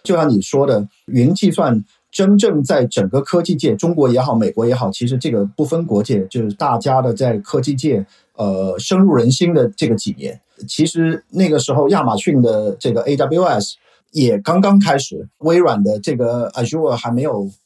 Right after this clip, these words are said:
正式开始，所以其实是云计算的一个非常早期的一个阶段。在这个过程当中，我们都在学习，然后大家做了很多很多的思考，做了很多很多的探索。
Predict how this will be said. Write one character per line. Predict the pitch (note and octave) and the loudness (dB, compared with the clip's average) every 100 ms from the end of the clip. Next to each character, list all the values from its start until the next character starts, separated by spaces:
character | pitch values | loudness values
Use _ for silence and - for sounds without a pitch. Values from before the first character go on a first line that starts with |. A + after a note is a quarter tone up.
| - | -8
正 | C#3 | -4
式 | A2+ G#2 | -4 -6
开 | A#2 A2 | -8 -8
始， | - G2+ _ _ _ | -10 -20 _ _ _
所 | - | 0
以 | F#3 D#3+ C#3 | 2 2 -2
其 | - G3+ | 0 2
实 | G3+ | 2
是 | G3+ G#3 F3 C3+ | 2 2 2 2
云 | C3 | 2
计 | G3 F#3 | 4 2
算 | D#3+ F3+ | 0 0
的 | C#3 | 0
一 | G#2+ B2 | 0 0
个 | D3+ D3 A2 - _ | 0 0 -2 -8 _
非 | - F3+ | -2 0
常 | F3 D#3 D#3 | 2 0 0
早 | A#2+ G#2 F#2+ | 0 0 -2
期 | - D3+ | -2 0
的 | D3+ A#2 | 2 2
一 | G#2+ | 2
个 | D3 | 0
阶 | B2+ D3+ | 2 2
段。 | D#3+ B2 G2+ _ | 2 0 -2 _
在 | - E3+ | -4 -2
这 | - | 0
个 | C#3+ | 0
过 | B2+ A#2 | 2 2
程 | - A#2+ | 2 2
当 | C3+ C3+ | 0 0
中， | C#3 C#3 C3+ _ - | -2 -2 -4 _ -2
我 | A#2 | 0
们 | A#2 B2 C3 A2 - | 2 4 2 0 -2
都 | D#3+ | 0
在 | F3+ B2+ | 0 -2
学 | A2 G2+ | 0 -2
习， | - F2+ D#2+ | -4 -10 -8
然 | G#2+ | -6
后 | A2+ B2+ | -4 -4
大 | C3+ | -2
家 | A#2+ B2 C3 G2 | 0 0 -2 -4
做 | D#3 | -2
了 | B2 | -2
很 | B2 G2+ | 2 2
多 | C#3+ | 2
很 | B2+ | 2
多 | A2+ | 0
的 | B2 | 0
思 | - - | -2 -6
考， | - A2 | -6 -6
做 | - C3+ | -2 -2
了 | |
很 | A2+ G2 | -2 -4
多 | A#2 | -4
很 | B2+ G2 | -2 -4
多 | G#2 | -6
的 | |
探 | G#2 C3+ A2 | -6 -6 -6
索。 | - | -6